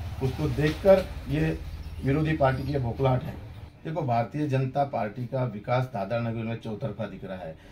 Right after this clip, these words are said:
ऐसा एक college नहीं रहा यहाँ पर कि यहाँ पर किसी विद्यार्थी को, डीएनएच के विद्यार्थी को बाहर जाना पड़े,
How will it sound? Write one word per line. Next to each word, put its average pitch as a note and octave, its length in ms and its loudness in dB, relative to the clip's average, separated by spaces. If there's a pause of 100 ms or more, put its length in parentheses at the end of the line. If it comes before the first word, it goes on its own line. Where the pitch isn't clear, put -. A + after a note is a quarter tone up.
(220)
ऐसा D3 400 2
एक F3 220 -4
college D3+ 320 4
नहीं D3 200 4
रहा C#3 220 6
यहाँ A#2 220 4
पर C#3 200 0
कि D3+ 340 0 (280)
यहाँ B2 200 4
पर C#3+ 180 -2
किसी D3 340 -2
विद्यार्थी D3+ 520 4
को, C#3 160 0
डीएनएच C#3 380 2
के D#3+ 100 -4
विद्यार्थी C#3 460 4
को D3 120 -2
बाहर A#2+ 280 2
जाना G#2+ 240 0
पड़े, G2 300 -6